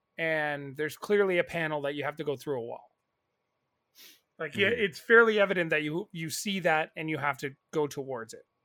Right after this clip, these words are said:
Speaker 2: Mm-hmm.
Speaker 1: But if your intellect level's high enough, you can skip, like, the first five clues by accident because you can guess at a clue. Because you're, like, fiddling around, you're trying to find all this stuff,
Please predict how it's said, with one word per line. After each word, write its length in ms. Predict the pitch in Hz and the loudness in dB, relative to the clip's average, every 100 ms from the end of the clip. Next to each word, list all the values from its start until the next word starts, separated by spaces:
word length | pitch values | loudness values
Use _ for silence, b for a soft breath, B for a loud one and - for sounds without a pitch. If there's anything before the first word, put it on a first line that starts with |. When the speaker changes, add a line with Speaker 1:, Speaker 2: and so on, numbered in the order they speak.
| _ _ - | _ _ -18
Speaker 2:
Mm-hmm. 200 | 95 92 87 _ _ _ _ _ _ _ - | -14 -14 -16 _ _ _ _ _ _ _ 4
Speaker 1:
But 220 | 233 196 _ _ _ _ _ - | 4 4 _ _ _ _ _ -10
if 140 | 170 | -8
your 100 | 190 - | -8 -4
intellect 460 | 311 320 285 208 185 | -2 0 4 4 4
level's 300 | 170 156 135 | 0 0 -4
high 280 | - 208 214 | -4 0 2
enough, 460 | 156 135 131 - _ _ _ _ _ | 0 -4 -6 -12 _ _ _ _ _
you 320 | 196 170 185 180 | -10 -4 -4 -2
can 280 | 196 170 | -2 -2
skip, 400 | 143 - - 262 202 | -4 -6 -2 -2 0
like, 200 | 180 - | 0 -2
the 80 | |
first 320 | - 202 180 - | -6 -4 -6 -4
five 380 | - 180 180 | 0 0 0
clues 320 | - 202 180 131 | -4 -8 -8 -2
by 140 | 147 | 0
accident 500 | 143 143 135 117 107 _ _ _ - | 2 0 -8 -14 -18 _ _ _ -10
because 300 | 156 165 151 | -8 -6 -6
you 60 | |
can 180 | 151 147 | -8 -2
guess 260 | 151 165 147 | 2 2 0
at 60 | |
a 60 | 120 | -8
clue. 220 | - 107 _ _ _ _ _ _ _ _ _ _ _ _ - | -12 -20 _ _ _ _ _ _ _ _ _ _ _ _ -6
Because 240 | 175 175 | -2 0
you're, 100 | 185 | 2
like, 140 | 170 | 0
fiddling 440 | - - 208 214 214 | 0 4 4 4 4
around, 560 | 196 160 156 156 156 151 | 2 2 2 0 -4 -6
you're 120 | 151 | -6
trying 240 | - 190 | -2 0
to 60 | 190 | 0
find 240 | 180 170 | 0 0
all 100 | 160 | 0
this 160 | 160 - | -2 -6
stuff, 380 | - 127 123 | -6 -6 -8